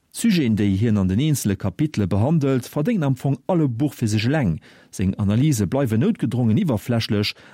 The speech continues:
a wirken höchstens neu für ihn, den sich noch nie wirklich Gedanken über Journalismus am Medien gemacht hat. Die Leute kriegen dann eine Aufführung an den Katalog von all den möglichen Deriven vom zeitgenössischen Journalismus.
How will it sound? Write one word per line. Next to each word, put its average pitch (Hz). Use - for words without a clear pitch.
a 117
wirken 131
höchstens 147
neu 175
für -
ihn, 139
den 120
sich 123
noch 120
nie 156
wirklich 147
Gedanken 110
über 95
Journalismus 101
am 92
Medien 95
gemacht 104
hat. 85
Die 131
Leute 190
kriegen 147
dann 131
eine 127
Aufführung 123
an 117
den 113
Katalog 120
von 110
all 185
den 123
möglichen 113
Deriven 107
vom 104
zeitgenössischen 107
Journalismus. 98